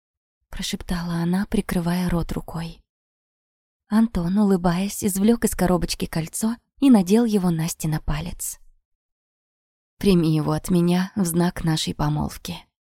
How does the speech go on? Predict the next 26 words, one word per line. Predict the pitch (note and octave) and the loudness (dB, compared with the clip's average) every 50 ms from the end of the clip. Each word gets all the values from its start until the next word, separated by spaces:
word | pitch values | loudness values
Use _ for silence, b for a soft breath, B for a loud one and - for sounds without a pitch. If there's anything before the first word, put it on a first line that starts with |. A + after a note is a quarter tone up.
| _ _ _ _ _ _ _ - | _ _ _ _ _ _ _ -6
произнес | - G3 F3 E3+ - F#3 E3 D#3+ - - - | -2 -2 0 2 2 2 2 2 0 -4 -2
он | - F3 F#3 G3+ G#3 _ _ _ _ _ - | 0 2 2 2 0 _ _ _ _ _ 2
и, | A#3+ A#3 | 2 2
все | - - G#3+ | 4 4 0
еще | G3 F3+ - - F3+ | 0 0 2 0 -2
сжимая | E3 E3+ G3+ G3+ F#3 E3+ E3+ E3+ | 2 4 4 4 4 4 2 2
ее | E3+ E3 F3+ E3 F3 F3 | 0 0 0 2 2 2
руку | F3 E3 - D#3+ D3 | 0 -2 -4 -6 -8
своей, | - - D#3 D#3 D#3+ F#3 G#3 A3 | -6 -4 -4 -4 -2 0 0 0
нежно | G#3+ G3+ F#3+ F#3 F#3 G3 G3+ G3 G#3 G3+ G3+ | 0 2 2 4 4 4 2 2 0 -2 -2
поцеловал | - G3 - - - E3+ E3 D#3+ D3+ D#3+ D#3 D#3+ | -6 -8 -8 -6 -4 -4 -4 -2 -2 -2 -4 -4
в | D#3 - | -6 -6
губы. | - D#3+ D#3 - D#3+ E3 E3 - - _ _ _ _ _ _ _ _ _ _ _ _ _ _ _ _ _ _ _ _ _ _ _ _ _ _ _ _ _ _ _ - | -6 -6 -4 -4 -6 -8 -8 -10 -16 _ _ _ _ _ _ _ _ _ _ _ _ _ _ _ _ _ _ _ _ _ _ _ _ _ _ _ _ _ _ _ -6
«Это | C4 B3 - - B3+ B3 | -4 -4 -2 0 -2 -2
самый | - - - - C4+ B3+ B3+ A#3+ A#3+ A#3+ A#3+ | -2 -4 -2 2 4 4 6 8 6 6 6
прекрасный | - B3 A#3 - B3+ A#3 A3+ A#3 - - G#3+ G#3+ | 6 2 2 4 4 2 4 2 4 4 2 4
подарок! | - G#3+ G#3 G3+ G#3+ F#3+ F#3+ G3 G3+ - - - _ _ _ _ _ _ _ _ - | 4 2 2 2 2 0 0 -2 -4 -8 -10 -20 _ _ _ _ _ _ _ _ 2
Я | B3 C4 A#3+ A#3 | 6 6 6 6
так | - C4+ C4 - | 6 2 2 2
счастлива, | - - - C#4 C4 B3+ - - G3+ G3+ G3 G3+ | -2 -2 0 2 2 2 2 0 2 2 4 4
Антон!» | G#3+ A3+ A#3 A#3 - A#3+ A3+ G#3+ G3+ G3 - _ _ _ _ _ _ _ _ _ _ _ _ _ | 4 4 2 2 2 0 0 0 -4 -4 -8 _ _ _ _ _ _ _ _ _ _ _ _ _
прижалась | - G3+ F#3 F3 F#3 E3+ E3+ F3+ F3 - - | 0 0 2 2 2 0 0 -2 -6 -8 -6
к | - | -2
его | G3+ F#3+ E3+ E3 E3 | -2 0 2 2 0
груди | D#3+ F3 E3+ D#3+ E3 F3+ E3+ | 2 2 0 0 2 2 2
Настя. | E3 E3 D#3 E3 - - - F3 | 2 2 0 -2 -6 -6 -8 -8